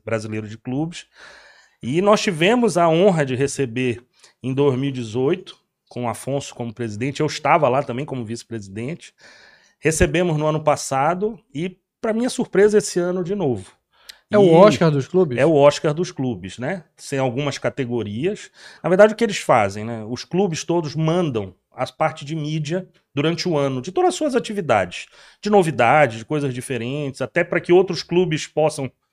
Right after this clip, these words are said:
Speaker 1: fazer em outros locais e tudo. E esse material eles vão triando e eles escolhem alguns cases que eles consideram os melhores do Brasil,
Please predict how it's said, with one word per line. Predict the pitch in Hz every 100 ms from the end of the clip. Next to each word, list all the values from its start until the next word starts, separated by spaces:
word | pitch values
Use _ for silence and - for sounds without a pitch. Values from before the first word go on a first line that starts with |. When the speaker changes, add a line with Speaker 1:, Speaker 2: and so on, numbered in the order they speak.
| _
Speaker 1:
fazer | - 143 117 117 143
em | 131
outros | 127 123
locais | 123 113 - 110 131 107
e | 95
tudo. | - 127 160 147 _ - - _ _
E | 143 165 202 196
esse | 185 208
material | 214 208 165 135 156
eles | 175 147
vão | 131 156
triando | 156 247 214 170 208 240 240
e | 180
eles | 196 214
escolhem | - - 208 202
alguns | 170 165 190
cases | - 190 160 170 156 - - _
que | 175
eles | 165 -
consideram | 180 - 180 143 151
os | 185
melhores | 180 190 160 160
do | 170
Brasil, | 180 202 151 117